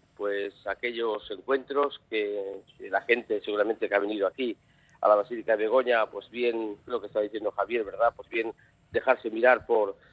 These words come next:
por María, bien hacer una pequeña, eh, ofrenda, encender una vela por algún ser querido, bien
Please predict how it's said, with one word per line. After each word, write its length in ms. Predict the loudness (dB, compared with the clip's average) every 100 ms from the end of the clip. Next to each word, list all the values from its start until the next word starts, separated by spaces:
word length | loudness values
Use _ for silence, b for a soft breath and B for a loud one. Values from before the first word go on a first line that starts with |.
| b 0
por 140 | 2
María, 540 | 4 2 2 2 2 -2 -6
bien 400 | -4 -2 -4 -6
hacer 220 | -6 -6
una 160 | -4 -4
pequeña, 540 | -6 -6 -4 0 -2 -4 b b
eh, 120 | -8 -6
ofrenda, 400 | 0 0 0 -2
encender 280 | -2 -4 -2
una 160 | 0 0
vela 260 | 0 -2
por 140 | 0 -2
algún 220 | -2 -4
ser 220 | -6 -6
querido, 640 | -6 -4 -2 2 0 0 -4
bien 280 | -4 -2